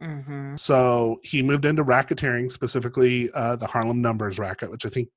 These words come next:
Speaker 2: I think you're gonna talk about
Speaker 1: A little
Speaker 2: a
Speaker 1: bit,
Speaker 2: little bit.
Speaker 1: yeah.
Speaker 2: Also extortion,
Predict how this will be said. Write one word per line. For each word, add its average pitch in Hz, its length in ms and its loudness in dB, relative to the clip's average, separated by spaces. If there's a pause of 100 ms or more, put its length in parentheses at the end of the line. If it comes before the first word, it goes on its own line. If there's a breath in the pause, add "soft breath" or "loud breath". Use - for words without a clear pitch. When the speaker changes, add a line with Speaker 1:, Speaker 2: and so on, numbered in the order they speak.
(260)
Speaker 2:
I 110 60 -8
think 160 580 -2
you're 110 120 -8
gonna 131 180 -2
talk 156 260 -4
about 190 220 -4 (400 soft breath)
Speaker 1:
A 277 60 -2
little 175 180 -4
Speaker 2:
a - 20 -8
Speaker 1:
bit, - 140 -4
Speaker 2:
little 196 60 2
bit. - 0 -
Speaker 1:
yeah. 135 160 -4 (240)
Speaker 2:
Also 143 340 4
extortion, 127 1120 0